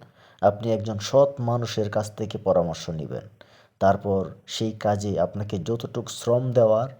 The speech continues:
যতটুক সময় দেওয়ার, সব কিছুই আপনি ব্যয় করবেন। যতক্ষণ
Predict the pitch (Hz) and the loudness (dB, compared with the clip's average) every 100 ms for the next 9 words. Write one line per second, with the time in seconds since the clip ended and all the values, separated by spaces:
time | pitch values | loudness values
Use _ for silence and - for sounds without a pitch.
0 | - _ _ 107 107 110 107 107 - 117 | -20 _ _ -6 -4 -4 -8 -6 -2 0
1 | 131 127 123 117 120 151 - - _ - | 0 0 2 4 2 0 -12 -20 _ -2
2 | 135 135 - 156 151 131 120 101 107 107 | 0 0 -6 -6 -2 -4 -4 -2 0 0
3 | 107 95 76 67 - - _ _ _ - | 0 -2 -2 -10 -14 -20 _ _ _ -4
4 | 113 131 147 135 - 131 | 0 2 2 0 0 2